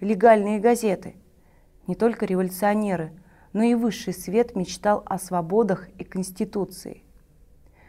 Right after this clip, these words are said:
Некоторые великие князья видели себя более достойными править Россией, чем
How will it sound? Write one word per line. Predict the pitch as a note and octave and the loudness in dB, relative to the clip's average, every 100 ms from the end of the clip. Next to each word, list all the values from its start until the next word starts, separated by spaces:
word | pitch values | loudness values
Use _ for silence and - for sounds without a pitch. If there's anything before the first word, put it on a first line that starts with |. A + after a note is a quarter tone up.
| - - - - - | -20 -20 -20 -10 4
Некоторые | D#4 E4 C#4+ C4 B3 | 6 6 4 4 6
великие | B3 D4+ D4 C4 | 6 4 4 0
князья | B3+ B3 A3+ A#3 C#4+ | 2 2 2 4 4
видели | B3 B3 A3+ G#3 | 4 0 0 -2
себя | - G3+ A#3+ | -4 0 2
более | G3+ A3+ A3 F#3+ | 4 2 2 2
достойными | F#3+ - - B3 C4+ A3+ F#3 | 0 -2 2 4 4 4 0
править | F3+ F#3 F3+ F#3 | 0 2 2 0
Россией, | F#3 F#3+ - B3+ B3+ G#3 | -2 -2 -4 -2 0 -2
чем | G3 A#3 A3+ | -2 0 0